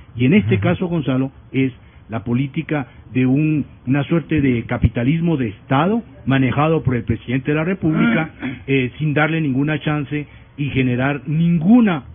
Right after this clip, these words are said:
Speaker 1: posibilidad de que el sector privado haga su trabajo y lo haga arriesgando su capital,
Speaker 2: Ujú.
Speaker 1: etcétera, etcétera.
Speaker 2: Hay circunstancias que no se pueden precisar adecuadamente, más bien dicen,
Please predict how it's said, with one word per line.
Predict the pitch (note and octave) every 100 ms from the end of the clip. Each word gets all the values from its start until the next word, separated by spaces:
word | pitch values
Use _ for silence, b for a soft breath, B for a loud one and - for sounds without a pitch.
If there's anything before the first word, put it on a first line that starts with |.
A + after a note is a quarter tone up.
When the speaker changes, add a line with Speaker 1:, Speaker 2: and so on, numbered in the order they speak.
| -
Speaker 1:
posibilidad | C#3 C3+ B2+ B2 B2+ D#3+ B -
de | C3
que | C3
el | B2
sector | A#2 C3 C3
privado | - C3 B2+ B2 B2 B2
haga | A#2+ A#2+
su | A2
trabajo | G2 G#2+ G2+ G#2+ A#2 A#2 B B
y | B2+ C3 A#2
lo | A2 A2+
haga | A#2 A#2+ F3 -
arriesgando | A#2+ A#2 G#2 F2+ G#2+ B2+ C#3+
su | C#3+
capital, | D3 C#3 F#2 G2 A2
Speaker 2:
Ujú. | A#2 - -
Speaker 1:
etcétera, | A2+ B2 - G#2+
etcétera. | F#2+ F2 - - - B B B B B - - - - - - - - - - - - - - -
Speaker 2:
Hay | A3+ C4+ C4+ B3 E3+ A2+
circunstancias | G3 D#3 F3+ - G#3+ A3 F3+ G3 D3+
que | E3+
no | F3 D#3
se | D#3+
pueden | E3+ F3 D#3+
precisar | D3 C3+ A2+ - - D3 C3+
adecuadamente, | C3 G#2+ B2+ A2 A#2 E3+ D#3+ D3
más | A2+ G2 G#2+
bien | A2 A2+ G#2+ G2 F2+ F2 - - B B B B
dicen, | A2+ F2+ A#2 A2 A2+ A2 G#2+